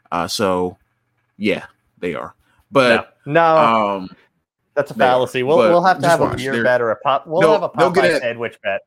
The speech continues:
Speaker 2: We'll have a Popeye sandwich bet over
Speaker 1: Yeah.
Speaker 2: this or something.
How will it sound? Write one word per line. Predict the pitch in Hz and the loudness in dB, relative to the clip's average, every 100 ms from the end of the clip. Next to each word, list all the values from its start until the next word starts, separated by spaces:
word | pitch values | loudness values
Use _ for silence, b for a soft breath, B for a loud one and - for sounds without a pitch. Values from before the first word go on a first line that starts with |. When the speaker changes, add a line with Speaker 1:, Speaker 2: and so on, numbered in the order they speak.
| _ | _
Speaker 2:
We'll | 226 | 0
have | 262 | 0
a | 208 | 0
Popeye | - 170 160 135 | 0 0 2 0
sandwich | 127 135 120 113 - | -2 -4 -4 -8 -8
bet | 110 107 | -4 -2
over | 107 123 | -2 -4
Speaker 1:
Yeah. | 104 | -4
Speaker 2:
this | 98 - | -8 -10
or | |
something. | - 104 - 104 | -10 -8 -8 -14